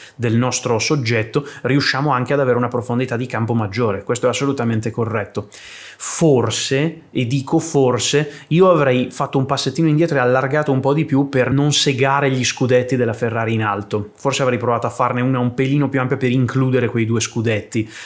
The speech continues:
all'interno dell'immagine, ma forse per qualche motivo non era possibile. Per il resto devo dire, secondo me è esposta bene, perché ci sono dei contrasti molto forti, però lo vedo che c'erano delle parti illuminate e delle parti completamente in ombra, quindi le parti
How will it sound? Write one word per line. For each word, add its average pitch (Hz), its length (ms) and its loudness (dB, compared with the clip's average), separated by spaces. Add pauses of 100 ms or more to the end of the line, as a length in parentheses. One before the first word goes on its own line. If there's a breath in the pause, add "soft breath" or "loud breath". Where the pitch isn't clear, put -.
all'interno 117 440 0
dell'immagine, 107 480 0
ma 127 100 0
forse 110 440 -2
per 104 120 -2
qualche 110 260 -4
motivo 113 540 -2
non 117 200 -2
era 107 140 -2
possibile. 104 500 -4 (420 loud breath)
Per 139 180 2
il 139 80 4
resto 170 300 2
devo 139 240 2
dire, 151 280 2
secondo 143 340 0
me 156 120 2
è - 20 4
esposta 131 500 0
bene, 113 460 0 (240 loud breath)
perché 123 240 -2
ci 131 120 -2
sono 143 180 0
dei 139 100 2
contrasti 139 460 0
molto 139 260 2
forti, 156 300 0
però 131 340 2 (200 loud breath)
lo 123 260 4
vedo 117 800 2
che 123 380 0
c'erano 131 360 2
delle 123 200 2
parti 139 300 0
illuminate 131 520 2
e 123 40 2
delle 120 180 0
parti 135 340 0
completamente 127 680 0
in 123 100 2
ombra, 127 300 2
quindi 127 460 0
le 131 200 -2
parti 131 600 -2